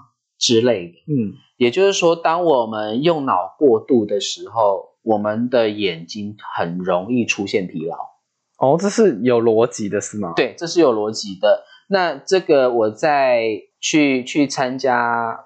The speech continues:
Speaker 1: 法鼓山的禅修的时候，那个法师就有教导，他说我们在禅修的时候，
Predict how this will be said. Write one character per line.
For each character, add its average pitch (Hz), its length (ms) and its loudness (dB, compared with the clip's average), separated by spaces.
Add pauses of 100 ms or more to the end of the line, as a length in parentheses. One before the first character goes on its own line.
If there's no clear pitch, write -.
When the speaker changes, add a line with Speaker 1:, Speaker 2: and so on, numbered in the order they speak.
(100)
Speaker 1:
法 104 160 0
鼓 117 240 -2
山 113 320 -6
的 110 180 -2
禅 104 360 -6
修 113 320 -6
的 110 140 -4
时 101 180 -8
候， 101 280 -2
那 127 120 -4
个 120 140 0
法 - 260 -6
师 - 300 -8
就 107 160 -4
有 92 160 -2
教 90 320 -2
导， - 280 -6
他 - 120 -2
说 151 340 2 (340)
我 113 120 0
们 113 180 -2
在 170 180 -2
禅 110 380 -8
修 120 220 -2
的 120 180 4
时 101 240 -6
候， 107 460 -2